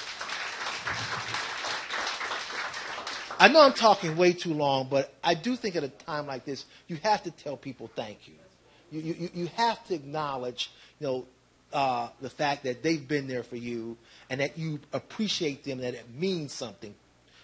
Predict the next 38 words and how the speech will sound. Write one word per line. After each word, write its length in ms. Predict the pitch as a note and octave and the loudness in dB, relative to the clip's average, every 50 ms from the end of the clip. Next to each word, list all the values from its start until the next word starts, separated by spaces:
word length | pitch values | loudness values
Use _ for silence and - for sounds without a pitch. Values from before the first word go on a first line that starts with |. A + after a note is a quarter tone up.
| - _ - - | -20 _ -16 -14
uh, 220 | G#2+ G2+ G2 F#2 F2 F2+ F#2 - _ _ _ | -12 -12 -12 -14 -16 -18 -20 -20 _ _ _
to 140 | - D3 B2 | -6 -4 -4
them. 220 | A2 G#2+ G2 G2 F#2 | -4 -6 -10 -10 -10
So 320 | - A#2 G#2+ G#2 G#2 - - | -10 -8 -8 -8 -10 -12 -8
I 140 | - C3 C3+ | -2 -2 -2
apologize 580 | C3+ - - F#3 F3 E3+ D#3 D3+ C#3+ C#3+ C3 - | -2 -2 -4 -2 -2 -2 0 0 0 0 -2 -2
for 200 | - C3+ B2+ B2 | -6 -6 -4 -4
lengthy 380 | B2 C3+ C#3+ C3+ - C3+ B2 - | -4 -6 -8 -8 -10 -12 -12 -8
thank 300 | - C3 C3 B2 - B2+ | -6 -6 -6 -6 -8 -12
yous, 160 | B2+ B2+ A#2+ A2+ - | -14 -14 -12 -10 -8
but 140 | A#2+ A2+ A#2 | -8 -8 -8
it's, 120 | A2+ - - - - - - _ | -12 -16 -20 -20 -20 -20 -12 _
it's, 140 | C#3 B2 - - | -10 -10 -6 -6
it's, 160 | C#3 B2+ - - | -8 -8 -6 -8
it's 120 | C3+ - | -8 -6
so 320 | - - - E3+ E3 D#3 | -6 -4 -2 -2 -2 -2
important 460 | D3 C3+ B2 - - B2+ B2 B2 G#2+ A2+ | -4 -6 -10 -12 -12 -10 -10 -8 -8 -8
that 80 | A2+ A2 | -10 -10
I 100 | G#2+ G#2 | -10 -10
say 260 | - - B2 A#2 G#2+ | -10 -10 -10 -10 -8
this. 340 | F#2+ G#2 A2 A2 - - - - - - - - - _ - | -10 -10 -12 -12 -12 -16 -18 -20 -20 -20 -20 -20 -12 _ -4
Uh, 100 | B2 B2 - | -4 0 6
also, 320 | - A3 D4+ D#4 - G#3 F3 | 10 10 10 10 8 4 2
I, 140 | D#3+ D3+ - | 2 2 2
I 120 | C#3+ C#3+ C#3+ | 0 -2 2
have 240 | D3+ G3 A3 G3+ - | 2 2 2 2 0
to 60 | G3 | -4
acknowledge 340 | D3 D3 D#3 C#3+ D3 D3 - | -4 -2 -2 -2 -2 -2 -4
that 100 | D#3+ C#3 | -6 -6
my 220 | C#3 B2+ B2 B2 - - - - - _ - | -2 -2 -2 -2 -4 -8 -16 -20 -20 _ 2
best 240 | C3 F#3+ F#3 F#3+ - | 4 4 4 4 0
friend 220 | - F#3 F3+ F3 E3 | -4 -4 -4 -4 -4
from 200 | - D3 C#3 - | -6 -10 -12 -12
college, 760 | - - F3 E3 E3 E3 E3+ F#3+ A3+ A#3 - - - - - _ _ _ _ - - - _ _ - | -6 0 2 2 4 2 2 -2 -6 -8 -8 -10 -10 -10 -14 _ _ _ _ -20 -20 -20 _ _ -8
uh, 240 | C3 C3 B2+ B2+ B2+ - | -4 -2 -2 -2 -2 -2
is 140 | D3 C3 - | -4 -6 -6
here, 260 | - - E3+ E3+ E3 | -4 -2 -2 0 0
Gary. 520 | D3+ C3 D3 D3+ D3+ D#3 D#3+ E3+ G3+ A#3+ | 0 2 4 4 4 4 4 0 -4 -8